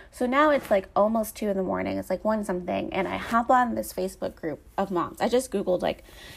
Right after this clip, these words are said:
and I was like, "Hey, guys, so I really feel like I have to poop. Like, what did it feel like when you guys first went into labor?"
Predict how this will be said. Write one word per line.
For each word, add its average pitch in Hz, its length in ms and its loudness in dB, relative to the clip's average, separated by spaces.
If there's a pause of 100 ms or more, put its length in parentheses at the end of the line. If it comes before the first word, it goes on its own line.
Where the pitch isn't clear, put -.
and 196 140 2
I 190 200 2 (200)
was 208 160 -2
like, 190 140 0
"Hey, 269 260 -2
guys, 196 500 -2 (1300)
so 226 600 0 (880)
I 220 60 0
really 285 340 2
feel 294 220 2
like 240 180 -2
I - 40 -4
have 208 280 -6
to - 120 -12
poop. - 420 -6
Like, 185 180 -2
what 214 120 4
did 269 100 6
it 254 140 4
feel 214 160 -2
like 190 160 0
when - 100 0
you 175 100 0
guys 170 240 -4
first - 320 -2
went 80 140 -6
into - 180 -6
labor?" - 440 -6